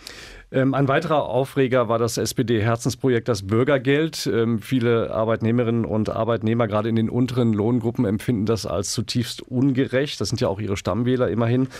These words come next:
ähm, weil sich Arbeit für viele nicht mehr lohnt. Es gab sogar den Vorwurf, die Arbeiterpartei S P D wird mehr und mehr zur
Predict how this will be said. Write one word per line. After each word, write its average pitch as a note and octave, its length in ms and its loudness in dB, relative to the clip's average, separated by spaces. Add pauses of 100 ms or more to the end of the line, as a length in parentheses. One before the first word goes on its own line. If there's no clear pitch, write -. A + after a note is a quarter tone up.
(420)
ähm, A#2+ 420 2
weil G#2+ 560 0
sich B2 280 -2
Arbeit B2 340 0
für B2+ 80 -6
viele B2+ 260 0
nicht A#2+ 200 2
mehr A#2 140 4
lohnt. A2+ 300 2
Es - 100 -10
gab A#2+ 240 0
sogar B2 240 0
den A2+ 160 0
Vorwurf, A#2+ 460 -2
die A#2 240 2
Arbeiterpartei A2+ 800 -2
S G#2 140 -4
P G#2 140 0
D G#2+ 180 0
wird G#2+ 140 -2
mehr G#2 180 2
und G#2 80 0
mehr G#2+ 160 2
zur - 480 -4